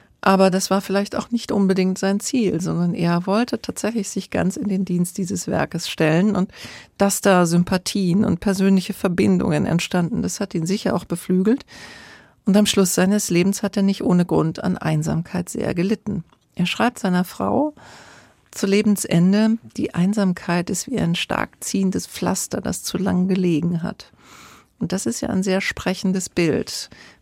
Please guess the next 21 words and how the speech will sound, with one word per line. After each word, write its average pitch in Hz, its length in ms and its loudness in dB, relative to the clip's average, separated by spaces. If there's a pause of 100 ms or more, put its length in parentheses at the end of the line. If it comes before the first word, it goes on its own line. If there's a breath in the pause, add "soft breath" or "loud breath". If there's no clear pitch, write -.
Man - 180 -6
braucht - 440 0
sie, - 140 -6
diese - 280 -2
Einsamkeit, 170 640 0
um 202 120 0
zu - 140 -6
schreiben. 175 560 2 (760 soft breath)
Und 175 220 2
andererseits 185 640 4
aber 175 180 -2
fehlt 226 400 -2
ihm 220 120 0
die 214 100 -4
Gesellschaft 202 760 -2
unendlich, 202 800 0 (400 loud breath)
die 202 80 -4
Zweisamkeit 170 880 0
oder 185 380 0 (140)
das - 220 -6
Leben 170 400 2